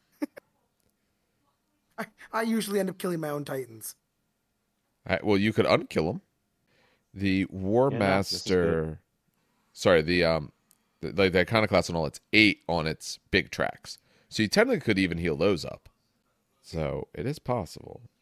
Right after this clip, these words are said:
Speaker 2: That's a rever-, reverse is two, four, six. So, again, it's still not bad, but I, I like it. It can't be cheaper. It definitely can't be cheaper.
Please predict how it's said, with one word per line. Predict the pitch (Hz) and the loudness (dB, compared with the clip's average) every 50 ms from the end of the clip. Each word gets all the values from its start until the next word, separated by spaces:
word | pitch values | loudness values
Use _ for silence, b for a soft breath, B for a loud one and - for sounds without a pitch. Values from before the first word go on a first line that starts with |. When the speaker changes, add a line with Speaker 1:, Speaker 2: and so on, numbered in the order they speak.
| _ - | _ -20
Speaker 2:
That's | - - _ | -20 -20 _
a | - 127 - - | -20 -20 -16 -14
rever-, | - - - - - - - - _ | -14 -14 -12 -12 -12 -14 -14 -14 _
reverse | - 95 90 87 87 90 85 82 80 73 | -6 -4 -4 -2 -2 -2 -2 -2 -4 -8
is | 69 - - - | -12 -16 -16 -14
two, | - - 78 80 80 | -10 -8 -8 -8 -8
four, | - - 78 76 71 71 | -10 -10 -10 -10 -8 -8
six. | - - - - - 85 80 78 - - - | -10 -8 -6 -2 0 2 2 2 0 -2 -4
So, | - 85 82 78 78 78 78 - _ _ _ _ _ _ _ _ _ _ _ _ _ _ _ _ _ _ _ _ _ _ _ _ _ | -2 0 0 2 0 -2 -4 -8 _ _ _ _ _ _ _ _ _ _ _ _ _ _ _ _ _ _ _ _ _ _ _ _ _
again, | - 107 78 | -6 -4 -4
it's | 71 - | -4 -4
still | - - 92 | -4 -4 -4
not | 80 73 76 - | -4 -4 -4 -2
bad, | 78 76 78 | -2 -2 0
but | - - | 0 2
I, | - 101 - - 120 | 2 2 4 4 6
I | 127 | 6
like | 139 139 117 95 - - | 8 8 8 6 6 0
it. | - - - | -6 -6 -4
It | - - | -4 0
can't | - 185 196 208 - | 4 4 4 6 6
be | - - 143 | 4 4 4
cheaper. | - - 117 95 - - 98 95 101 - _ _ _ _ _ _ _ _ _ _ _ _ | 4 4 4 4 4 4 2 2 0 -6 _ _ _ _ _ _ _ _ _ _ _ _
It | - - | 0 6
definitely | 101 139 147 131 127 107 | 8 8 8 8 6 2
can't | - - 104 90 - | 4 2 0 2 0
be | - 78 | -2 -2
cheaper. | - 82 73 67 - 64 57 - | -2 -2 -2 -2 -4 -6 -8 -8